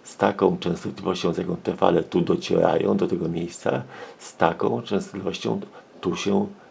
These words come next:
przemieszczają. Czyli częstotliwość fali, gdybyśmy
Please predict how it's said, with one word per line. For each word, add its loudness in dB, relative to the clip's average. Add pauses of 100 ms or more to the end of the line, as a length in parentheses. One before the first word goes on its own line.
(100)
przemieszczają. -4 (2000)
Czyli -6
częstotliwość 2
fali, 2
gdybyśmy 0